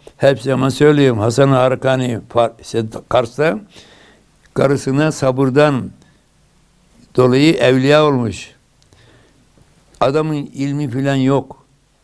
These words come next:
Ama çok kötü bir karısı var. Sabrediyor. Halk da çok seviyor evliya olduğu için. Türkistan'dan bir Türk alimi, "Gideyim şunu," demiş. Hiç çünkü elif bilmiyor.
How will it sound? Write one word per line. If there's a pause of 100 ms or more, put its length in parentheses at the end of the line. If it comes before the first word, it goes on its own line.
(920)
Ama
çok
kötü
bir
karısı
var. (640)
Sabrediyor. (800)
Halk
da
çok
seviyor
evliya
olduğu
için. (840)
Türkistan'dan
bir
Türk
alimi, (520)
"Gideyim
şunu,"
demiş. (220)
Hiç
çünkü
elif
bilmiyor.